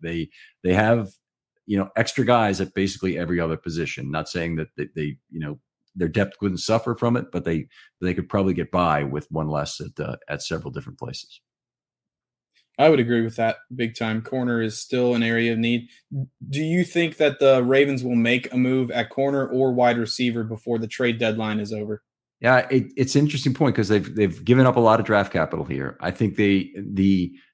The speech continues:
Speaker 1: the elasticity of willingness to give up draft capital is going to get tighter because of what they've already given up. Now, could they, could they find a corner that is the number four guy on somebody else's team that they like, and he's, you know, he's a conditional two thousand twenty-four fifth round pick or sixth round pick?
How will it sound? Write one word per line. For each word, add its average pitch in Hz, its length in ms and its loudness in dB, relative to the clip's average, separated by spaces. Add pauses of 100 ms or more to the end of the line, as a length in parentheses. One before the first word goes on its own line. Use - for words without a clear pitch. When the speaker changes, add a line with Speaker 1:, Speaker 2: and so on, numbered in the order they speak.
Speaker 1:
the 117 260 0
elasticity 135 920 4
of 95 140 -2
willingness 107 540 0
to - 80 -6
give 92 160 -2
up 92 160 -4
draft 95 340 2
capital 90 540 0
is 87 160 -6
going 98 320 -4
to 90 100 -6
get - 240 -8
tighter 87 560 -2
because 87 320 -6
of 82 140 -8
what 87 120 -4
they've 82 160 -4
already 82 280 -2
given 78 320 -4
up. 65 180 -8 (440)
Now, 90 200 -4 (100)
could - 300 -2
they, 120 320 0
could 117 160 0
they 107 80 2
find 117 340 0
a 110 60 0
corner 143 640 -2 (360)
that 101 120 0
is 98 100 -2
the 104 120 -2
number 101 180 -2
four 120 340 -2
guy 113 240 4
on 98 120 0
somebody 98 340 -2
else's 104 360 -2
team 107 260 -2
that 85 160 -6
they 104 140 0
like, 101 400 2
and 87 120 -2
he's, 85 320 -6
you 82 160 -6
know, 87 60 -2
he's 87 160 -2
a 82 40 -8
conditional 101 600 -4
two 107 180 -8
thousand 98 440 0
twenty-four 98 800 -2
fifth 107 340 -6
round 101 280 0
pick 101 240 -4
or - 40 -10
sixth - 360 -8
round 104 180 -2
pick? 104 220 -6